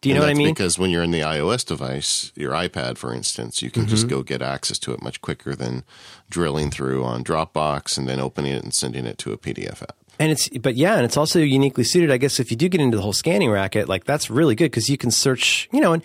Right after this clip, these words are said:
Speaker 1: and increasingly a lot of P D Fs are made of text instead of just pictures, which is great. So if you wanna go search for some, search for the word alarm, right, it'll find that. Like, I have this, it doesn't matter. I've got this one gadget where that I can, I can never remember how to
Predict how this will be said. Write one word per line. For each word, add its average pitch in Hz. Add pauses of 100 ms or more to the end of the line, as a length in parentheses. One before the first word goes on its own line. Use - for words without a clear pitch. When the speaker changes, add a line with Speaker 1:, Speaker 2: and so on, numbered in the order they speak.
(120)
Speaker 1:
and -
increasingly 262
a 156
lot 127
of 113
P 131
D 104
Fs 104
are 104
made 113
of 98
text -
instead 98
of 87
just -
pictures, -
which 104
is 92
great. 87
So -
if 101
you 170
wanna 156
go 123
search 123
for -
some, 101
search -
for -
the 113
word 107
alarm, 98 (560)
right, 107
it'll 123
find 117
that. 92
Like, 107
I 113
have 123
this, 110 (600)
it -
doesn't 78
matter. 60
I've 131
got 147
this 127
one 123
gadget 107
where 101
that 98
I 90
can, 98
I 87
can 113
never 107
remember 104
how 98
to 90